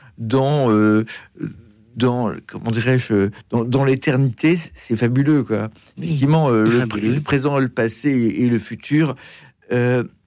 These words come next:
Speaker 1: ne sont rien pour Dieu. Euh,
Speaker 2: Bien sûr.
Speaker 1: voilà, donc les voilà réunis ensemble, et, et l'intuition, euh, de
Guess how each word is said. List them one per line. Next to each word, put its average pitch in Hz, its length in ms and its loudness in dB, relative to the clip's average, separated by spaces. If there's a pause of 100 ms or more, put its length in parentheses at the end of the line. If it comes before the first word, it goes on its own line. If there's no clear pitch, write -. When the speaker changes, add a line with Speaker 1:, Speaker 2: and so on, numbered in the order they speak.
(160)
Speaker 1:
ne 127 220 0
sont 120 1080 -2 (140)
rien 131 300 0
pour 135 240 -2
Dieu. 139 320 0 (560)
Euh, 110 480 0 (160)
Speaker 2:
Bien 120 140 0
sûr. 127 340 -2 (180)
Speaker 1:
voilà, 117 300 0
donc 131 300 -4
les 131 80 4
voilà 123 400 2 (920)
réunis 135 480 2
ensemble, 143 560 0 (280)
et, 113 380 2
et 123 40 4
l'intuition, 131 800 -2
euh, 113 220 2 (420)
de 113 520 0